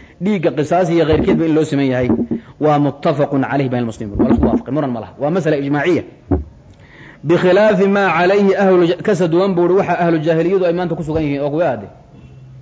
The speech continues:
Waa kuwa muslimiinta ka soo, sheekhu ka soo hadlay. Waa kuwa uu ku soo yidhi. "Wa kamaa yaf'alu ahlu jaahiliyati al-khaarijuuna 'ani ash-shariicati fi, shariicati fi hadhihi al-awqaati min al-a'raabi wal-haadirati wa ghayrihim." Kuwaas u jeedaa sheekhu.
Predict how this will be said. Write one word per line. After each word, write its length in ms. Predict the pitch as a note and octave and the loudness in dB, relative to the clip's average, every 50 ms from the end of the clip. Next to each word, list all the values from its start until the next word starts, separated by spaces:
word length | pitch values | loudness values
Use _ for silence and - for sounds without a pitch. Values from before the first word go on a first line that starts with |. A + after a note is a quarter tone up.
| - - - - - - | -20 -20 -20 -20 -20 -12
Waa 120 | - B2 B2+ | -10 -8 -4
kuwa 180 | D#3 F3+ F3 | -2 -2 -2
muslimiinta 360 | E3 D3 B2 E3 F3+ F3 D#3 D3+ | -2 -2 -4 -4 -6 -6 -4 -4
ka 80 | F#3 | -4
soo, 100 | D#3+ E3 | -4 -2
sheekhu 180 | C#3+ F#3 D#3+ - | -2 -2 -2 -2
ka 60 | F#3 | -2
soo 100 | C#3+ C#3 | -4 -2
hadlay. 220 | A#2+ A2+ G#2 G2 - - - - - - - - - _ - - - | -4 -4 -6 -8 -12 -14 -20 -20 -20 -20 -20 -20 -20 _ -20 -8 -4
Waa 100 | C#3+ C#3+ | -4 -2
kuwa 160 | - G3 F#3 | 0 2 2
uu 100 | E3 D3 | 0 0
ku 100 | - B2+ | -2 -2
soo 140 | C3+ E3+ F3 | -2 0 2
yidhi. 260 | E3 D#3 D#3 E3 D3+ - - - - - - - - - _ - - - - - - - - - - - - | 2 2 2 2 0 -2 -8 -18 -20 -20 -20 -20 -20 -20 _ -20 -20 -20 -20 -20 -20 -20 -20 -20 -20 -10 -4
"Wa 120 | C#3 D3 D3 | -2 0 2
kamaa 240 | E3+ E3 F3 E3+ D#3 | 2 2 2 4 2
yaf'alu 360 | D#3+ D3+ B2+ - G3+ F#3+ F3+ | 2 2 2 2 2 2 2
ahlu 240 | E3+ E3+ E3 F#3 G3+ | 2 2 2 2 2
jaahiliyati 560 | D#3+ E3+ E3+ E3 E3 D#3+ F#3+ G3 F3 - F3 D#3+ | 2 2 2 2 2 2 2 2 0 2 0 0
al-khaarijuuna 680 | D3+ - D#3+ D#3+ D#3+ D3+ D3+ D3 D#3+ F#3 F#3 F3 C#3 | 0 0 0 2 2 2 2 2 2 0 0 0 0
'ani 160 | D3 D#3+ F3+ | 0 0 0
ash-shariicati 600 | F3+ - - E3+ D3+ D#3+ F#3 E3+ C#3 D#3+ A#3 D#3+ D3 | -2 0 0 0 0 2 2 2 2 0 2 2 0
fi, 100 | D3 E3+ F#3 E3+ - - | 0 0 0 -2 -2 -2
shariicati 440 | - D3+ E3 F3+ - - - E3+ D3+ | -2 0 0 2 0 2 2 2 0
fi 60 | D#3 | 2
hadhihi 180 | D#3 D#3 D3+ | 0 0 0
al-awqaati 460 | D3+ D3 - - E3 D3+ - - D3 - - - - - - - | 0 0 0 0 2 2 2 0 0 -4 -10 -18 -20 -20 -8 -4
min 120 | C3+ D3+ | -2 0
al-a'raabi 480 | E3+ F3+ E3+ C#3 B2 D3 D#3+ E3 E3 D#3 | 2 2 2 0 0 0 0 2 2 2
wal-haadirati 640 | D3 D3+ D3 C#3 - C3+ C#3 C#3+ E3+ D#3+ D3+ - D3+ | 2 2 0 0 0 0 0 2 2 0 0 0 0
wa 100 | D3 C3 | 0 2
ghayrihim." 320 | C3+ C#3+ C#3+ C3+ A2+ F#2+ - - - - - - - | 0 0 0 0 -4 -6 -10 -18 -20 -20 -20 -8 -4
Kuwaas 300 | B2 A#2 D#3+ E3 D3+ - | -2 0 0 0 0 -2
u 80 | D#3+ D3 | -4 -6
jeedaa 240 | - C#3 B2+ B2 A#2+ | -4 -4 -2 -2 -2
sheekhu. 200 | A#2+ B2 - | -2 -4 -6